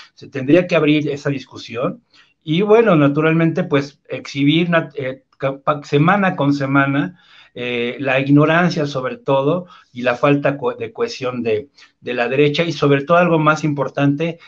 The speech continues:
que n-, que carecen absolutamente de base social, es decir, no hay militancia, no hay, eh, eh, eh, movimiento, es decir, no hay un movimiento, eh, de parte de, de la derecha, y eso es algo que, insisto, se tiene que,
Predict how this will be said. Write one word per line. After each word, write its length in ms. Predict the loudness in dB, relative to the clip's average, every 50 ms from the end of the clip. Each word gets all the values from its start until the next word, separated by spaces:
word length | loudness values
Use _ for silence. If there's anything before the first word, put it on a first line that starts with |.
| -20 _ _ _
que 200 | 0 2 4 4
n-, 360 | 4 4 4 2 2 2 0
que 160 | -2 -4 -4 0
carecen 500 | 0 0 2 2 0 -2 -2 0 2 2
absolutamente 840 | 2 0 -4 -8 -8 -8 -6 -6 -6 -6 -4 -6 -6 -6 -8 -8
de 100 | -8 -4
base 560 | -2 -2 -2 -2 -4 -8 -12 -10 -8 -8 -10 -12
social, 460 | -16 -20 -20 -14 -10 -10 -8 -6 -8
es 100 | -10 -10
decir, 400 | -12 -14 -6 -4 -4 -4 -4 -8 -16 -20 -20 _ _
no 260 | -6 -2 0 0 2 0
hay 140 | 0 -2
militancia, 880 | -2 -6 -6 -8 -10 -6 0 0 0 0 0 -4 -2 0 0 0 0 -2
no 260 | -2 -2 0 0 -2 -2
hay, 560 | -2 -2 -2 -2 -2 -4 -4 -6 -6 -10 _ _ _ _ _ _ _ _
eh, 580 | -10 -8 -4 -4 -4 -4 -6 -6 -8 -10 -10 -10
eh, 140 | -12 -14 -14 -10
eh, 140 | -10 -12 -12 _
movimiento, 840 | -12 -12 -10 -6 -6 -2 0 2 2 2 0 -2 -4 -4 -4 -4 -8 -12
es 120 | -16 -16
decir, 260 | -18 -16 -12 -8 -6 -4
no 200 | 0 2 2 4
hay 180 | 4 4 4
un 160 | 4 6 6 6
movimiento, 640 | 6 4 2 0 -4 -4 -4 -6 -10 -6 -6 -6 -6
eh, 140 | -6 -6 -8
de 80 | -14
parte 400 | -8 _ -8 -8 -8 -14 -16 -12
de, 180 | -12 -12 -12 _ _ _ _ -20 -20 _ _ _
de 120 | -10 -6
la 140 | -4 -4 -4
derecha, 520 | -4 -4 -4 -6 -8 -8 -6 -6 -6 -6 -8
y 200 | -12 -6 -2 0
eso 220 | 0 0 0 -2
es 160 | -4 -4 -4 -4
algo 260 | -2 -2 -2 -2 -4
que, 200 | -6 -6 0 0
insisto, 500 | 0 0 0 -4 -14 -18 -10 -10 -10 -10
se 120 | -10 -14
tiene 340 | -18 _ -10 -8 -8 -8 -8
que, 260 | -10 -10 -10 -10 -12